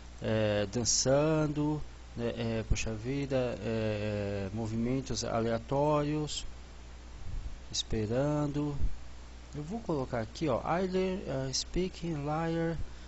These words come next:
Ah, vou colocar aqui dançando. Isso, colocar aqui dançando, vai ficar bem legal. Vamos renderizar o vídeo. Ó, creator, clipe.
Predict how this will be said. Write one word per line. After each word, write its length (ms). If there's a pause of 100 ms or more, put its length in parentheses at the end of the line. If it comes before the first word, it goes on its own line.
(300)
Ah, 1120
vou 80
colocar 240
aqui 180
dançando. 800
Isso, 480
colocar 280
aqui 160
dançando, 640
vai 80
ficar 180
bem 180
legal. 400 (800)
Vamos 540
renderizar 420
o 80
vídeo. 480 (2500)
Ó, 80 (100)
creator, 720 (720)
clipe. 500